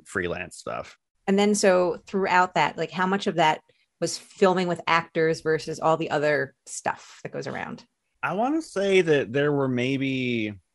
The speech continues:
Speaker 1: there was somewhere between ten and twenty days of shooting. Um, and a day was anywhere from, like,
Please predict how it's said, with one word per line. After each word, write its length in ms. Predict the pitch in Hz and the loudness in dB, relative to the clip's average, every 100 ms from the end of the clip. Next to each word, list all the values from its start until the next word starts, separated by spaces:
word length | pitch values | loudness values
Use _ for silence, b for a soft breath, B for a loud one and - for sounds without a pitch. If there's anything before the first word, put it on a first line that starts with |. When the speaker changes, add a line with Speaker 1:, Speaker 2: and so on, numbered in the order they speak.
| _ _ _ _ _ _ _ _ _ _ _ _ | _ _ _ _ _ _ _ _ _ _ _ _
Speaker 1:
there 60 | |
was 120 | 135 - | -4 0
somewhere 320 | 185 208 226 | 2 4 4
between 440 | 196 - 160 139 | 4 2 4 4
ten 280 | - 127 127 | 2 0 2
and 200 | 123 107 | 0 -2
twenty 680 | - 110 107 104 101 98 - _ _ - | -4 0 0 2 0 -4 -10 _ _ -10
days 440 | 92 101 92 90 85 | 2 4 4 0 -2
of 140 | 95 | -4
shooting. 520 | - 98 82 78 76 - _ _ _ _ _ | -2 -2 -2 -4 -8 -14 _ _ _ _ _
Um, 640 | - 101 92 87 82 - 107 _ _ _ _ | 0 4 4 2 -4 -12 -16 _ _ _ _
and 400 | 117 110 110 117 - | 4 6 4 0 2
a 120 | 120 | 2
day 760 | 98 127 123 127 123 117 113 98 | 2 4 6 6 6 4 -2 -6
was 320 | 107 110 98 | 0 0 0
anywhere 640 | 113 110 110 107 107 101 | 0 2 4 6 6 6
from, 400 | 101 - 98 95 | 2 2 4 4
like, 400 | 101 101 95 95 | 2 2 2 0